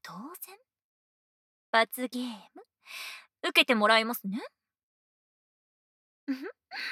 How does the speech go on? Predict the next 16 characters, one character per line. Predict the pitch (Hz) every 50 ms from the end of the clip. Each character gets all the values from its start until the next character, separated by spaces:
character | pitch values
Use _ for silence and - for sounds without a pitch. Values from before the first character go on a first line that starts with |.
| - - _
何 | _ 381 381 415 427 403 381
を | 359
す | 311 - 311
る | 285 302
か | 247 262 254
っ | - _
て？ | _ - 320 440 - _ _ _ _ _ _ _ _ _ _ _ _ _ _ _ _ _ _ _ _ _ _ _
や | 233 240 254
る | 269 359
こ | - 523
と | - 554
は | 480 302 -
簡 | - 208 214 226
単 | - 233 220 202 190
で | 196 -
す。 | - - -